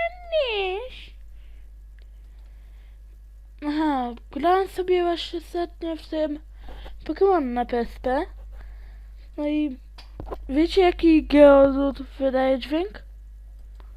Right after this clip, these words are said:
Czekajcie, nie chcę was teraz wprowadzić w żaden błąd, ale to było za silne.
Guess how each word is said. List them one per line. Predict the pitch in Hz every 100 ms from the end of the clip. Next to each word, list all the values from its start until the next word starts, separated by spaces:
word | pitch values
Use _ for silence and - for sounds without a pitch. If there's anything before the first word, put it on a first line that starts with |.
| - - - - - - -
Czekajcie, | - 254 254 247 247 - -
nie | 277 277
chcę | -
was | 285 285 277 - -
teraz | 269 269
wprowadzić | - - - 285 277 - - 294 262 -
w |
żaden | 285 277 285 277
błąd, | 302 302 285 269 269
ale | 269
to | 262 254
było | 269 254 254 269 - - - - - - - - -
za |
silne. | 196 - 220 214